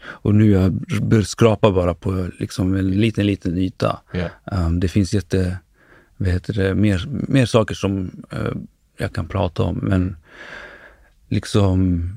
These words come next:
Speaker 1: vad som gjorde, det var väl att jag blev inspirerad till att, ehm, bli, bli den jag vill bli, typ.
Speaker 2: Mm.
Speaker 1: Om man kan säga så. Jag
Speaker 2: Ja.
Speaker 1: vet inte.
Speaker 2: Ja.
Speaker 1: Ehm, för att jag har alltid varit nyfiken.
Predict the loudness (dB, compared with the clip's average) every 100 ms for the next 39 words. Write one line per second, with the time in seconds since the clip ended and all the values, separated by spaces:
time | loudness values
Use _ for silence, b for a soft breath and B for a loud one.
0 | -12 -16 -20 _ -2 0 2 4 4 2
1 | 4 4 4 0 0 2 2 2 0 0
2 | 2 2 2 0 2 4 4 4 0 -4
3 | -12 -4 0 0 0 -4 -16 -20 _ _
4 | _ _ _ _ _ _ _ -6 -2 0
5 | -2 -4 -4 -6 -10 -16 _ _ _ _
6 | _ _ 0 2 2 0 -6 -12 _ _
7 | _ _ _ _ 4 4 4 2 2 2
8 | 2 0 0 -2 -8 -12 -12 _ -20 -14
9 | -14 -14 -10 -2 -2 0 -2 -2 -2 -2
10 | -6 -10 -6 -4 -2 -2 -4 -4 -8 -8
11 | -14 -14 B B B -6 -2 0 0 -2
12 | -4 -2 2 2 2 0 0 2 2 0
13 | -4 -8